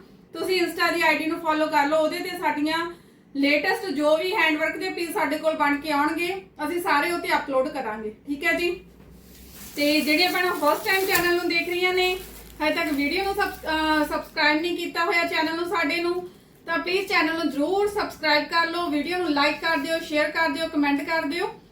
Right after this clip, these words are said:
ਤੇ ਲਓ ਜੀ, ਦਿਖਾਉਂਦੀ ਹਾਂ ਤੁਹਾਨੂੰ ਅੱਜ ਦੀ ਕਲੈਕਸ਼ਨ। ਇਹ ਨਿਊ ਸੈੱਟ ਆ, but ਆਪਾਂ ਡਿਸਕਾਊਂਟ ਦੇ ਉੱਪਰ ਹੀ ਦੇ ਰਹੇ ਹਾਂ ਤੁਹਾਨੂੰ। ਕ੍ਰਸ਼ ਫੈਬਰਿਕ ਰਹੂਗਾ, ਨਿਊ ਫੈਬਰਿਕ ਆ,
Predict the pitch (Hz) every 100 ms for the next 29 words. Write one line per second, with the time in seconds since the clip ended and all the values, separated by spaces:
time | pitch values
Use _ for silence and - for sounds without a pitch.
0 | - - 311 320 349 370 370 359 339 320
1 | 320 330 320 294 254 254 381 - - -
2 | 302 262 - 233 214 - - - - -
3 | - - - 311 339 311 392 415 359 349
4 | 339 349 - 269 294 311 339 302 311 -
5 | - 302 294 311 302 302 302 370 339 294
6 | 254 233 233 247 247 226 208 - - -
7 | - - 160 - - - - - - -
8 | - - - - - - - - 311 285
9 | 320 359 330 254 294 359 339 359 359 359
10 | 330 294 349 381 302 262 262 311 339 339